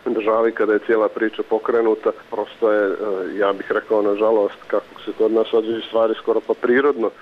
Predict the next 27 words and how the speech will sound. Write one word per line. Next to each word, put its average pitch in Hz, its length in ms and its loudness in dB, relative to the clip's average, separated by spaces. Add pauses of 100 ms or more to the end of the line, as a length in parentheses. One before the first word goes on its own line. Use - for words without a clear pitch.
(100)
počeo 120 340 0
da 120 120 -2
gubi 117 360 -2
tu 107 260 -6
bitku, 98 440 -8
tako 107 300 0
da 107 120 4
je 104 220 2
možda 117 380 0
i 117 40 4
zanimljivije 120 520 2
na 117 100 2
koji 120 200 0
način 110 520 0 (140)
cijela 104 220 2
ta 107 160 0
priča 117 380 -2 (340)
još 117 180 0
uvijek 117 360 2
opstaje 117 400 0
u 107 100 0
Budvi 107 420 0 (100)
kao 104 300 0
takvoj 101 440 -2
kakva 107 380 -2
danas 101 440 -2
izgleda, 101 600 0